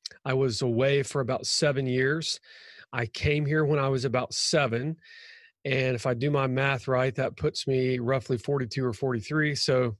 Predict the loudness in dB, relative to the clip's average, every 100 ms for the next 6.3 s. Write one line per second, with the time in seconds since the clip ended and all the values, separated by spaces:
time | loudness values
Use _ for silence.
0 | _ -4 -2 0 -2 -4 -4 -4 -2 0
1 | 2 0 -2 0 2 2 0 0 0 0
2 | -2 -2 0 0 0 0 0 -2 -4 -2
3 | -2 -2 -2 -2 -2 -6 -10 -4 -2 0
4 | 0 -2 -4 -8 -12 -14 -20 -20 -20 -20
5 | -12 -4 -2 0 0 0 0 -2 -2 0
6 | 2 2